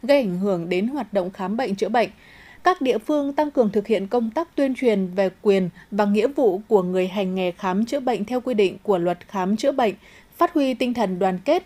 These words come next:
tương trợ lẫn nhau trong công tác phòng chống dịch covid mười chín. Biểu dương, khen thưởng kịp thời đối với cán bộ,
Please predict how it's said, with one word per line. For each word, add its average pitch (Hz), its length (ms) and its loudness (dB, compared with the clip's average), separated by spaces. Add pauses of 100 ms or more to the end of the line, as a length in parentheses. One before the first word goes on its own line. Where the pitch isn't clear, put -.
(100)
tương 285 180 2
trợ 277 180 0
lẫn 196 280 0
nhau 285 260 -4
trong 247 300 -4
công 233 180 0
tác 330 180 -2
phòng 202 220 -2
chống 202 300 0
dịch 214 140 -2
covid 220 300 0
mười 214 180 2
chín. 190 340 0 (500)
Biểu 220 220 4
dương, 269 220 0
khen 285 260 -4
thưởng 208 320 0 (140)
kịp 226 220 0
thời 202 320 0 (240)
đối 208 180 4
với 214 340 0
cán 240 280 -4
bộ, 254 260 0